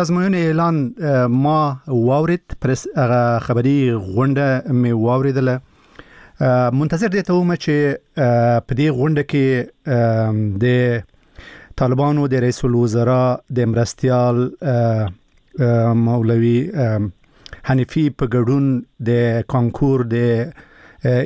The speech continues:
ادارې، آم، مشر او دغه راز ځینو نورو چارواکو ګډون کړی و، ډېرې څرګندونې وکړې، خو تر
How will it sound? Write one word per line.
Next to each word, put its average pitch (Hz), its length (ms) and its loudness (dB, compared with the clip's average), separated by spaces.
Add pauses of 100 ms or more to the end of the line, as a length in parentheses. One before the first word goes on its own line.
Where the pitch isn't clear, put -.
ادارې، 120 440 0 (380)
آم، 110 320 -2 (320)
مشر 135 460 -2
او 120 120 0
دغه 117 180 0
راز 107 160 -2
ځینو 113 260 0
نورو 127 200 2 (300)
چارواکو 117 460 -2
ګډون 113 340 0
کړی 123 140 0
و، 120 120 2
ډېرې 120 260 0
څرګندونې 120 520 0
وکړې، 120 240 -2
خو - 160 -10
تر 156 40 0